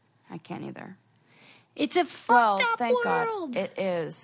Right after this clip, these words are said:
Speaker 1: But you know what? That was the world then, and thank goodness it's been a long time since then.
Speaker 2: Thank goodness.
Speaker 1: I mean,
Speaker 2: We
Speaker 1: we
Speaker 2: still
Speaker 1: can't say it's
Speaker 2: see
Speaker 1: been
Speaker 2: the remnants
Speaker 1: yes.
Speaker 2: of that, of course.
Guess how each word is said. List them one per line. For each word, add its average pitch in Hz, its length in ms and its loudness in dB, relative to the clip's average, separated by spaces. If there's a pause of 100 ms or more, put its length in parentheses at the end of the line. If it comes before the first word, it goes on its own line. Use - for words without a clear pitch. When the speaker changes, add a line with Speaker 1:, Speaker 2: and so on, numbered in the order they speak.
Speaker 1:
But 202 180 -2
you 170 80 -4
know 190 120 -2
what? 202 260 0
That 220 180 2
was 294 140 -6
the 320 100 -4
world 247 440 0
then, 170 260 2
and 160 140 -2
thank 180 240 -2
goodness 202 400 -2
it's 175 160 -4
been 180 240 -2
a 165 100 -4
long 160 540 0
time 147 280 -4
since - 300 -10
then. - 260 -10 (880)
Speaker 2:
Thank 247 300 -2
goodness. 208 500 -4 (240)
Speaker 1:
I 214 100 6
mean, 220 320 2 (680)
Speaker 2:
We - 840 -12
Speaker 1:
we - 40 0
Speaker 2:
still 220 240 -2
Speaker 1:
can't 240 100 0
say - 140 -2
it's 247 80 2
Speaker 2:
see 240 120 0
Speaker 1:
been 233 100 -6
Speaker 2:
the 240 100 0
remnants 226 580 0
Speaker 1:
yes. 208 80 -4
Speaker 2:
of 190 40 -10
that, 196 300 -4
of 233 100 -8
course. 214 680 -8